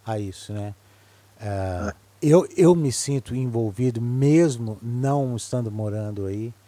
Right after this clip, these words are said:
eu me sinto, é, envolvido de tabela. Mas é uma coisa que, que, é,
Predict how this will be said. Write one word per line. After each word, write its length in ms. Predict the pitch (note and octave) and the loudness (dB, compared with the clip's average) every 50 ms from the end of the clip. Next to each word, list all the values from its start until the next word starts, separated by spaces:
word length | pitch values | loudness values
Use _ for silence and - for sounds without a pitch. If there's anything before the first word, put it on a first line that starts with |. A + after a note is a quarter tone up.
| _ _ _ - | _ _ _ -4
eu 340 | A#2 A#2 A2+ A2+ A2 G#2+ G#2+ - | 0 0 2 0 0 -4 -6 -10
me 240 | - A2 A2 A#2 A2+ | -10 -6 -4 -4 -4
sinto, 640 | - - - B2 A2+ G#2+ - A2+ A2 G#2 G2+ G2 - _ - - - _ _ _ _ _ _ _ _ _ _ _ - | -4 -4 -6 -6 -6 -4 -2 -2 -2 -2 -2 -6 -8 _ -20 -20 -20 _ _ _ _ _ _ _ _ _ _ _ -8
é, 380 | G#2 G#2 G2+ F#2+ F#2+ F#2 F2+ F2 - | -6 -6 -6 -6 -6 -8 -10 -8 -8
envolvido 400 | A2 A2+ G2+ A2 F#2+ G2 A2 G#2 | -4 0 0 0 0 0 -2 -2
de 120 | F#2+ A2+ G#2+ | -2 -6 -2
tabela. 560 | - B2 G#2+ G2 F#2+ F#2+ F2+ F2 E2+ F2 F2 F2+ _ _ _ _ _ _ _ - | 0 2 0 2 2 0 -2 -2 -2 -4 -8 -12 _ _ _ _ _ _ _ -6
Mas 120 | B2+ A#2+ D3+ | -4 -2 0
é 20 | |
uma 120 | F3 F3+ | 0 0
coisa 240 | - - F3 E3 E3+ | 0 -2 -2 -2 -2
que, 100 | D#3+ F3 - _ _ | -4 -8 -10 _ _
que, 520 | - - F3 F3 E3+ E3 D#3+ D#3+ D3 A#2 - _ _ _ _ _ _ _ - - | -10 -6 -2 0 0 0 0 0 -2 -4 -8 _ _ _ _ _ _ _ -14 -8
é, 380 | C3+ C3 C3 B2+ B2 A#2+ A2 | -6 -4 -2 -2 -2 -2 -4